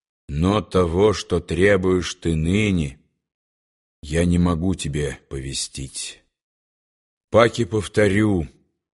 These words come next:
в земные дела князей и кесарей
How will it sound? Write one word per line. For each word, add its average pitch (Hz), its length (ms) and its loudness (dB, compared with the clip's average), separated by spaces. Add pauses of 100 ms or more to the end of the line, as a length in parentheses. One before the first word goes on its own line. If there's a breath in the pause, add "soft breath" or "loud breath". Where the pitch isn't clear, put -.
(120)
в 71 100 -14
земные 104 680 4
дела 107 460 2
князей 98 760 -2
и 85 180 -6
кесарей 104 880 0